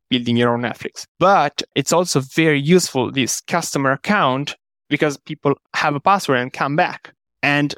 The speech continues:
from a security point of view, they are not willing to share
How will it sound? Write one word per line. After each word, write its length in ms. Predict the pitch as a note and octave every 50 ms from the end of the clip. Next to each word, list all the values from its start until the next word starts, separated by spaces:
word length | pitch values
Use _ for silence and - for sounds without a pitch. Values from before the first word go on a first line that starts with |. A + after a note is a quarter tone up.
| _ _ _ _ _ _ _ _
from 160 | - D#3 C#3 C3
a 40 |
security 360 | C3 - - - A#3 A#3+ - -
point 220 | - C#3 C3 -
of 80 | C3+ C3
view, 300 | C3+ C3+ B2 A#2 C3 D3 - _ _ _ -
they 180 | C#3 C3 C3+
are 100 | C3+ C3+
not 280 | C3+ C3+ C3+ C#3 C#3 - -
willing 260 | B2+ A#2+ A#2+ A#2 A#2+
to 120 | - - -
share 300 | - - - A2+ -